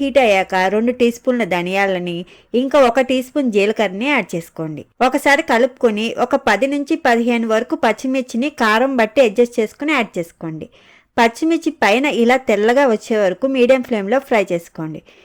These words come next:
ఇప్పుడు ఒక ప్లేట్లోకి ట్రాన్స్‌ఫర్ చేసుకుని పక్కన పెట్టుకోండి.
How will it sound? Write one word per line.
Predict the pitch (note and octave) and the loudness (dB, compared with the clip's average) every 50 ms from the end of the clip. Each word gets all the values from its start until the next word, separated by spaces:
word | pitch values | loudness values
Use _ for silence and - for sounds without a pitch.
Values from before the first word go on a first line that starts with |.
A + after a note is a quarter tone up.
| _ _ _ - | _ _ _ -2
ఇప్పుడు | C4+ C4 - F#4 F#4 F#4+ | -2 0 2 2 4 4
ఒక | D4+ B3 - | 2 2 0
ప్లేట్లోకి | A#3+ A#3+ A3+ G#3 G#3+ A3+ A3+ - C#4 C4+ C#4 A#3+ - | -2 -2 -2 -2 -2 -2 0 0 0 0 0 -2 -2
ట్రాన్స్‌ఫర్ | G#3+ G3+ G#3+ A3 - C4 B3 - A#3+ | 0 0 0 0 -2 -2 0 0 -2
చేసుకుని | A3 - - F4+ F#4+ G#4+ - F4 | -2 -2 -4 -6 -6 -4 -2 -2
పక్కన | D4+ - B3 G#3+ G3 F3 | -2 0 -2 -4 -2 -4
పెట్టుకోండి. | E3+ E3 - - E3 D#3 D3+ D3+ E3 | -6 -6 -6 -12 -14 -14 -12 -14 -16